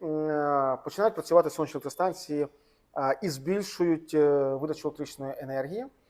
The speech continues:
Е, і навіть іноді доводиться виключати ці сонячні електростанції. Але у нас є піки споживання електричної енергії, які зворотні до генерації, це ранок і вечір, де електроенергія дорожча,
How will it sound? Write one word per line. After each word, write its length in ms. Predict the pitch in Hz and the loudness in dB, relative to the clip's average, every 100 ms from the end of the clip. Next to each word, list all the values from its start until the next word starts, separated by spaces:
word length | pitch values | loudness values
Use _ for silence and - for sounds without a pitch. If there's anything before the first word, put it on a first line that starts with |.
| _ _ _ - | _ _ _ -8
Е, 320 | 143 143 147 | -4 -2 -4
і 60 | 180 | -2
навіть 400 | 160 180 175 175 | 4 4 4 0
іноді 280 | 202 196 160 | -4 -2 -2
доводиться 600 | 147 143 147 165 160 147 | 0 2 4 2 0 -4
виключати 420 | - 151 135 117 | -6 -2 -2 -2
ці 200 | - 117 - | -6 -14 -16
сонячні 240 | - 123 - | -14 -14 -14
електростанції. 520 | 123 - 107 - _ | -18 -16 -16 -18 _
Але 240 | 151 180 | 6 8
у 80 | 202 | 8
нас 260 | 170 160 - | 6 -4 -6
є 240 | 160 135 - _ _ _ _ | -2 -2 -4 _ _ _ _
піки 280 | - 190 170 | -6 -4 -4
споживання 500 | - 156 143 160 135 | -6 -4 6 8 8
електричної 420 | 127 139 - 165 | 4 -8 -8 -4
енергії, 260 | 247 262 240 - _ | -2 -2 -6 -14 _
які 340 | 147 - 190 180 | -14 -8 -6 -6
зворотні 680 | 151 139 185 185 185 160 143 | -6 0 4 8 8 6 2
до 100 | 127 | -6
генерації, 580 | 135 165 214 302 - 143 | -4 -2 -2 -2 -6 -8
це 120 | - | 0
ранок 240 | 170 160 151 - | 2 2 -2 0
і 40 | |
вечір, 360 | 156 156 156 160 _ _ - _ - | 4 4 2 -12 _ _ -20 _ -10
де 420 | 143 170 185 185 | 2 6 8 6
електроенергія 520 | 180 156 175 180 151 | 4 0 0 2 0
дорожча, 680 | 147 131 160 143 131 - 220 | 2 4 6 4 2 -2 -6